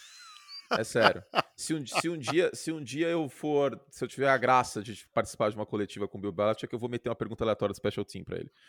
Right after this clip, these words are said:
Assim, "Mas e o long snapper do outro time? Você acha que é uma, uma, uma, uma peça importante?" Aí ele vai ficar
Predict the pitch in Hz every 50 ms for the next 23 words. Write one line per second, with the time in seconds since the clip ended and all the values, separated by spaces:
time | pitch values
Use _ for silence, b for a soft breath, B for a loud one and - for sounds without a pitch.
0 | b b b - - 359 415 381 - 370 349 311 247 214 175 143 - 101 110 123
1 | 113 107 - 110 - 107 104 - - 95 - - 104 98 - - - - - -
2 | - - 139 123 117 104 92 - 107 104 98 - - - - - - - - 98
3 | - - 90 104 101 - - 110 110 - - 101 - 104 92 - _ - 127 120
4 | 95 - - - 107 107 117 - - - 123